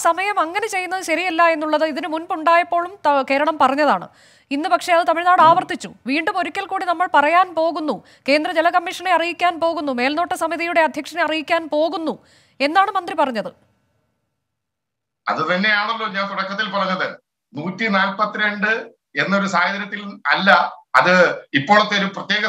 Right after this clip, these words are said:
Speaker 2: സാഹചര്യത്തിൽ പതിനാല് മുതൽ ഇങ്ങോട്ട് ഉണ്ടായിരിക്കുന്ന സൈക്ലോണുകളും പതിനെട്ട് മുതലുള്ള മഹാപ്രളയങ്ങളും ഇത്തരത്തില്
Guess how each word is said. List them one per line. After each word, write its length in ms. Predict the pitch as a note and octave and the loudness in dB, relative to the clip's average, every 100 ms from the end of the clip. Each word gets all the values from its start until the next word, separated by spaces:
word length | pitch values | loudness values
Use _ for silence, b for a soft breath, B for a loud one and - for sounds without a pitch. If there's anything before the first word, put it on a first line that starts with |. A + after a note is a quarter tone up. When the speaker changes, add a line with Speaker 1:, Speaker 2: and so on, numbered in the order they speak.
| F#3+ | 0
Speaker 2:
സാഹചര്യത്തിൽ 400 | G3 G3+ G3 F#3+ | 0 0 -2 -4
പതിനാല് 380 | D#3+ D#3 G3 F#3 G3 | -4 -2 0 0 0
മുതൽ 140 | G3+ | -6
ഇങ്ങോട്ട് 220 | F#3+ G#3+ G3 | -6 -6 0
ഉണ്ടായിരിക്കുന്ന 420 | G3 G3 G3 G3 F#3+ | 2 0 -2 -4 -2
സൈക്ലോണുകളും 560 | E3+ G3 G#3 G3 G3 E3+ | -4 -2 0 0 0 0
പതിനെട്ട് 280 | D#3+ - G3+ | 0 0 -2
മുതലുള്ള 220 | G3 G3+ F#3 | 0 0 2
മഹാപ്രളയങ്ങളും 720 | E3 F#3+ F#3+ F3+ F#3+ G3+ F3+ - _ _ C#3 | 0 0 -2 -4 -4 -4 -6 -10 _ _ -8
ഇത്തരത്തില് 480 | C#3 A3 A3 G#3 | -2 -2 0 0